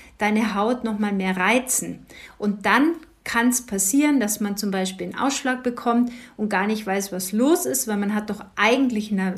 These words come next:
einen Lavendel auf den Füßen, aber es ist nicht der Lavendel, sondern es ist dann wirklich das, was in dem anderen Produkt drin ist, nämlich zum Beispiel irgendwelche,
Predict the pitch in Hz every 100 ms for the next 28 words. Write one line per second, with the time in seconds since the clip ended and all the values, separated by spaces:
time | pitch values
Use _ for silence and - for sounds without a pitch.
0 | - 196 185 180 233 330 220 190 185 202
1 | 190 190 220 220 302 311 - - - 196
2 | 214 214 - 269 233 226 311 - 233 214
3 | 196 208 269 220 247 294 - - - 226
4 | 226 220 202 - - 240 277 - - _
5 | - 202 202 247 269 277 - _ - 233
6 | 247 - - - 190 214 220 202 208 202
7 | 202 214 214 214 202 185 180 - - 196
8 | 240 277 262 330 - - - - - 214
9 | 269 285 277 - 214 202 208 240 240 -
10 | 226 226 - 226 220 - 185 190 - 190
11 | 185